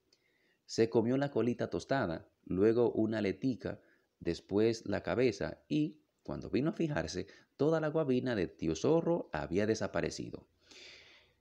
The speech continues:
"Dios mío, me la he comido íntegra", exclamó. "Pero el daño está hecho, ya no importa que me coma también la última".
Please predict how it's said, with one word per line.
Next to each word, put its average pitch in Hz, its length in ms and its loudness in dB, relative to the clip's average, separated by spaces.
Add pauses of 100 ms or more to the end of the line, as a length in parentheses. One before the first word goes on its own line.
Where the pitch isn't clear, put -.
(560)
"Dios 110 400 2
mío, 113 460 4 (340)
me 113 220 4
la 127 160 4
he 151 80 4
comido 147 440 2
íntegra", 90 560 2 (400)
exclamó. 73 560 -8 (420)
"Pero 117 200 4
el 110 120 4
daño 98 280 2
está 98 280 -2
hecho, 190 360 0 (260)
ya 107 220 0
no 113 80 2
importa 143 420 2
que 131 100 0
me 98 120 0
coma 87 260 -2
también 87 260 0
la 110 80 6
última". 104 440 2